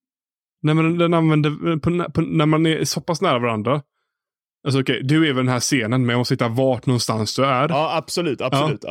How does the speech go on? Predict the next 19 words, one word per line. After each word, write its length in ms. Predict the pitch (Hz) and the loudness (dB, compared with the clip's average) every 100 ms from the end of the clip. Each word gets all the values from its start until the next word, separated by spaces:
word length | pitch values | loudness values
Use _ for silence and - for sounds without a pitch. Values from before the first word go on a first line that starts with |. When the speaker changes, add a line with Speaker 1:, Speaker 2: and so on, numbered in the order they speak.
| 139 | -2
Speaker 2:
Ja, 120 | 147 | -2
ja, 240 | 143 151 - | -4 -8 -8
det 120 | 156 | -4
Speaker 1:
Så 40 | |
Speaker 2:
köper 100 | 147 | 2
Speaker 1:
hade 140 | 147 151 | 2 2
man 80 | 156 | 2
Speaker 2:
jag. 80 | |
Speaker 1:
kunnat 160 | 160 160 | 2 0
Speaker 2:
Att 60 | 156 | 2
du 60 | |
Speaker 1:
faktiskt, 200 | 156 156 | 0 0
Speaker 2:
anv- 60 | - _ _ | -4 _ _
Speaker 1:
för, 60 | 139 | 0
så 80 | 165 | 2
använder 220 | 160 135 | 4 2
du 60 | |
Bluetooth 560 | 127 135 117 - 123 113 | 2 2 0 2 0 2
och 200 | 143 - | -4 -4